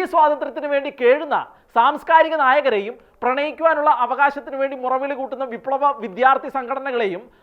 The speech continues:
അവസരവാദ രാഷ്ട്രീയ നേതാക്കളെയും ഫെമിനിസ്റ്റുകളെയും ഒന്നും ഈ രംഗത്ത് കണ്ടതേയില്ല. കാരണം മുമ്പ് പറഞ്ഞത്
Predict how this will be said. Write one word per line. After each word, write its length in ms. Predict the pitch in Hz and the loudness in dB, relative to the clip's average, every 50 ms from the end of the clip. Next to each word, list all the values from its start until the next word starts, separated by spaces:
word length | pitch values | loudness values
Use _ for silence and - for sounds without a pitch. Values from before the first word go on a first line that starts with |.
| _ 214 233 | _ -2 0
അവസരവാദ 500 | 247 277 277 311 294 311 302 294 294 285 285 269 | 0 0 0 2 2 4 4 4 4 4 4 4
രാഷ്ട്രീയ 360 | 254 269 - - 277 294 285 262 254 | 2 2 0 -4 -8 -8 -6 -4 -4
നേതാക്കളെയും 520 | 262 247 269 277 269 269 285 277 269 247 - | 0 2 2 2 2 0 -4 -4 -4 -4 -4
ഫെമിനിസ്റ്റുകളെയും 680 | 247 254 262 294 277 - _ - 294 277 269 269 277 269 - 240 226 | -4 -4 -4 -8 -10 -12 _ -6 -2 0 0 0 0 -4 -2 -2 -2
ഒന്നും 220 | 269 311 330 269 - - _ _ _ _ _ _ _ _ _ | 0 0 -2 -4 -4 -10 _ _ _ _ _ _ _ _ _
ഈ 160 | 196 185 247 262 240 | -12 -8 -4 -4 -4
രംഗത്ത് 280 | 226 233 262 - 277 262 | -2 -4 -6 -6 -4 -6
കണ്ടതേയില്ല. 460 | 247 240 240 269 285 294 302 277 269 240 175 - - - _ _ _ _ _ _ _ _ _ _ _ _ _ _ _ _ _ _ - | -6 -4 0 0 2 0 0 2 2 2 2 0 -6 -16 _ _ _ _ _ _ _ _ _ _ _ _ _ _ _ _ _ _ 2
കാരണം 420 | 220 233 269 330 339 311 294 285 - - 285 254 | 4 6 8 6 6 4 2 -4 -6 -10 -10 -8
മുമ്പ് 200 | 269 277 294 320 302 | -8 -4 -2 0 2
പറഞ്ഞത് 300 | 311 302 285 302 311 311 | 2 2 2 0 0 0